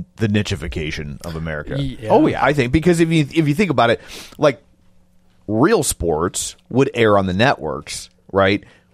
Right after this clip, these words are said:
Speaker 1: But wrestling never aired on, on networks.
Speaker 2: No, not until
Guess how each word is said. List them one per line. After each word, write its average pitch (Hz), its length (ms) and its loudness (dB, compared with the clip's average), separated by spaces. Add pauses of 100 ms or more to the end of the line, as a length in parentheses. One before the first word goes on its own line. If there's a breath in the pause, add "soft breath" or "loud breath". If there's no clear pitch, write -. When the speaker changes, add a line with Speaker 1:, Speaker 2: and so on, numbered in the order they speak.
Speaker 1:
But 131 160 2
wrestling 131 480 2
never 92 320 0
aired 92 340 2
on, 90 300 -6 (180)
on 90 220 -2
networks. - 840 -8 (140)
Speaker 2:
No, 127 200 -4
not 113 220 -4
until 117 500 -4